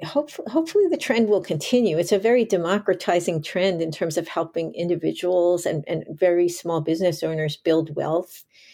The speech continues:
And it's very accessible to all. I mean, that's one of the other things I love about it is you don't need access to capital, because if you look at, I know you're familiar with the venture world,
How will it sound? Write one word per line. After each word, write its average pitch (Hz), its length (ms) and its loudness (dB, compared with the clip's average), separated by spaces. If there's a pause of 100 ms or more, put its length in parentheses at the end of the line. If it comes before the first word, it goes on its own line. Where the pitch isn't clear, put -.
(280)
And 170 100 -2
it's 165 240 -6
very 185 300 4
accessible 160 680 -2
to - 160 -6
all. 170 300 2
I 151 120 4
mean, 180 80 -2
that's 214 240 -2
one 233 100 2
of 214 120 -2
the 185 100 0
other 180 200 4
things 170 280 -4
I 156 80 0
love 185 260 2
about 165 380 0
it 160 260 0
is 165 400 -2 (260)
you 208 80 0
don't 220 200 2
need 202 180 4
access 170 500 -4
to - 100 -8
capital, 202 760 -2 (180)
because 185 220 -6
if - 120 -6
you 208 100 4
look 202 240 0
at, - 160 0
I 185 60 2
know 190 120 2
you're 180 160 4
familiar 165 500 0
with 160 120 0
the 156 100 -2
venture 165 420 0
world, 160 400 2